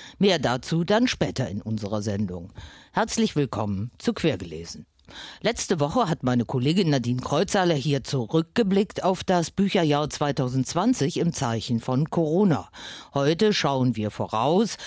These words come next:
und stellen Ihnen, ohne jeden Anspruch auf Vollständigkeit, einige wenige ausgewählte Neuerscheinungen vor,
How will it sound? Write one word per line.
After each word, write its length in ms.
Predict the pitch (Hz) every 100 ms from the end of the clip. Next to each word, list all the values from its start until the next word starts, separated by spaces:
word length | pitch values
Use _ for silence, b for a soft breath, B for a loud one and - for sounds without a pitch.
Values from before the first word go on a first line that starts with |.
| B B
und 120 | 233
stellen 400 | - 233 247 254
Ihnen, 380 | 214 240 240 240 -
ohne 240 | 208 240 214
jeden 420 | 127 147 170 131
Anspruch 460 | 113 120 - 113 -
auf 180 | 113
Vollständigkeit, 1000 | - 160 190 - 175 175 - - 147 147 - B
einige 460 | - 175 175 147 123
wenige 500 | 151 202 226 190 196 b b
ausgewählte 680 | 170 156 - 147 139 127 113
Neuerscheinungen 840 | 117 160 143 175 160 151 143 143
vor, 300 | - 143 135